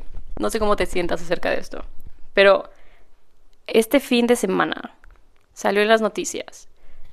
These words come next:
que Austria quiere empezar a cobrar una multa a la gente que no se quiera vacunar.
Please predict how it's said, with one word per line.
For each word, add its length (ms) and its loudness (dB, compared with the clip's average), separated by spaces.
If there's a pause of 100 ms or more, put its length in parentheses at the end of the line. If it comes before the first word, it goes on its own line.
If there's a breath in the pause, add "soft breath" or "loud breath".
(120)
que 280 -4
Austria 680 2
quiere 260 0
empezar 760 0
a 120 -4
cobrar 580 2 (1300)
una 180 0
multa 640 2
a 80 0
la 100 0
gente 320 -2
que 140 -2
no 160 -4
se 100 -10
quiera 180 -8
vacunar. 460 -12